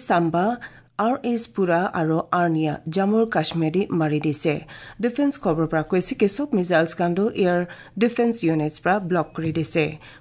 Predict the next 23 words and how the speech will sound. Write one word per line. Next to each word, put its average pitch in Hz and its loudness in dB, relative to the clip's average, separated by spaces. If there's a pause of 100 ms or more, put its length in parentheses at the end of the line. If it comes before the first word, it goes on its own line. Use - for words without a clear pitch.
খবৰ 160 2
পৰা 156 2
কৈছে 170 0
কি 208 4 (120)
ইজৰাইল 160 0
দি 214 4 (100)
হামাছ 165 0
ষ্টাইল 156 0 (160)
হামলা 165 2 (100)
নিচিনা 175 -2 (500)
জম্মু 240 4
ওপৰ 254 0 (140)
ভিজুৱেল 165 2
স্কাণ্ড 165 0 (140)
থাকিছে। 151 -2 (500)
পাকিস্তান 233 2 (380)
আৰ্মিৰ 202 4
পৰা 226 0 (160)
আতংকবাদ 196 0 (520)
অৰ্গেনাইজেশ্যন 170 0
হামাছ 160 2 (100)
নিচিনা 175 0 (100)
কাম 151 2